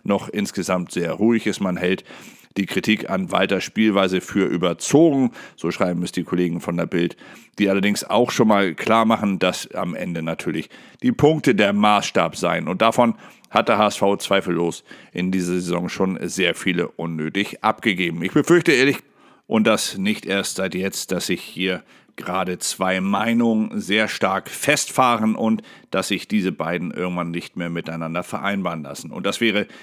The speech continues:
sehr ungesund, wenn die einen das K-, System von Tim Walter immer weiter massiv kritisieren und Tim Walter es immer wieder unbändig, äh, versucht, äh, gerade zu stellen, beziehungsweise noch einmal zu erklären, warum das alles so richtig ist.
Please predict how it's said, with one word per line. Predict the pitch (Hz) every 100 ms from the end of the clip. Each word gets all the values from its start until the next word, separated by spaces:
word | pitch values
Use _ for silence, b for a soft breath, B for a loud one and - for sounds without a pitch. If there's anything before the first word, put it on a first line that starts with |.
| B
sehr | 87 104 131
ungesund, | 170 180 160 139 139 117
wenn | 113 113 85
die | 104
einen | 85 98 101 101 85
das | 90 -
K-, | - 92
System | 87 90 95 92
von | - 90 87 -
Tim | 85 80
Walter | 80 82 -
immer | 80 78
weiter | 80 80
massiv | 78 80 - 78
kritisieren | - 85 85 90 90
und | 78
Tim | 90 82
Walter | 80 82
es | -
immer | 82 82
wieder | 78 80 - B B B B _
unbändig, | 156 151 143 127 117 113 113 - -
äh, | 104 98
versucht, | - 101 117 -
äh, | - 90 92
gerade | - 92 110 107
zu | -
stellen, | - 95 92
beziehungsweise | 85 95 90 87 85
noch | 82
einmal | - 87 85 80 B B
zu | - 95
erklären, | 87 90 85
warum | 82 85
das | 85 -
alles | 90 82
so | 87
richtig | 95 - 82
ist. | 85 -